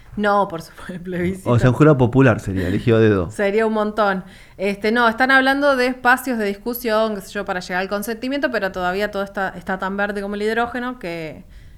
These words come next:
Speaker 1: eh, alguna experiencia hubo vinculada a otro tipo de hidrógeno más al sur, eh, pero todavía está por verse.
Speaker 2: Muy bien.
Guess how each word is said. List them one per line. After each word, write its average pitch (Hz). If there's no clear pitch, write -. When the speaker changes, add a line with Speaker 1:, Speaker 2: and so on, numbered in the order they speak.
Speaker 1:
eh, 165
alguna 240
experiencia 277
hubo 269
vinculada 214
a 233
otro 226
tipo 220
de 220
hidrógeno 226
más 214
al 226
sur, 254
eh, 170
pero 156
todavía 170
está 165
por 160
verse. -
Speaker 2:
Muy 135
bien. 90